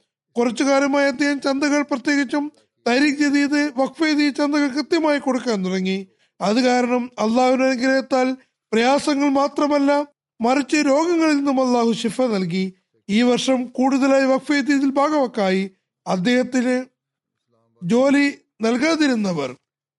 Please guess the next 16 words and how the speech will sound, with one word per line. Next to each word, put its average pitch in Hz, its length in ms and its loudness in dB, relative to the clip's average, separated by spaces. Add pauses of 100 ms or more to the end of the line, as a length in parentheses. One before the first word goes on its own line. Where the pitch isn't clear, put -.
(680)
സ്വയം 254 520 2
അദ്ദേഹത്തിന്റെ 269 560 2
അടുത്തെത്തി 269 460 0
കോൺട്രാക്ട് 285 580 -2
നൽകി 220 220 2
തുടങ്ങി. 202 500 0 (760)
ഇദ്രീസ് 262 420 2
സാഹിബ് 285 240 2
പറയുന്നു, 285 580 2 (1200)
അള്ളാഹുവിന്റെ 269 580 4
അനുഗ്രഹത്താൽ 294 680 0 (420)
വഖഫെ 233 440 0
ജദീദ് 294 640 2
സാമ്പത്തിക 285 800 0 (1300)
സമ്പത്ത് 277 560 2
വർദ്ധിക്കുന്നതിന് 240 960 0